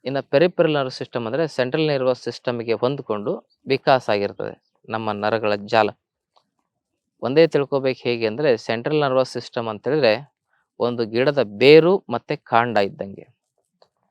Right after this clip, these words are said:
ಪೆರಿಫೆರಲ್ ನರ್ವಸ್ ಸಿಸ್ಟಮ್ ಅಂತ ಹೇಳಿದ್ರೆ ಗಿರ-, ಗಿಡದ ರೆಂಬೆ ಕೊಂಬೆಗಳಿದ್ದಂಗೆ ಅಂತ ಹೇಳ್ತಲ್ಲ. ಹಾಗೆ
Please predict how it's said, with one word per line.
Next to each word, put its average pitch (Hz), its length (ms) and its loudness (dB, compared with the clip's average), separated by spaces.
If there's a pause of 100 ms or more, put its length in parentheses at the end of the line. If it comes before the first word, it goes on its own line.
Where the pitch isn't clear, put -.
(300)
ಪೆರಿಫೆರಲ್ 147 500 2
ನರ್ವಸ್ 120 260 -4
ಸಿಸ್ಟಮ್ 113 340 -8
ಅಂತ 101 160 -10
ಹೇಳಿದ್ರೆ 156 280 0
ಗಿರ-, 120 480 -2
ಗಿಡದ 123 400 -2 (260)
ರೆಂಬೆ 139 380 0
ಕೊಂಬೆಗಳಿದ್ದಂಗೆ 110 880 0 (1300)
ಅಂತ - 160 -12
ಹೇಳ್ತಲ್ಲ. - 320 -6 (840)
ಹಾಗೆ 107 440 2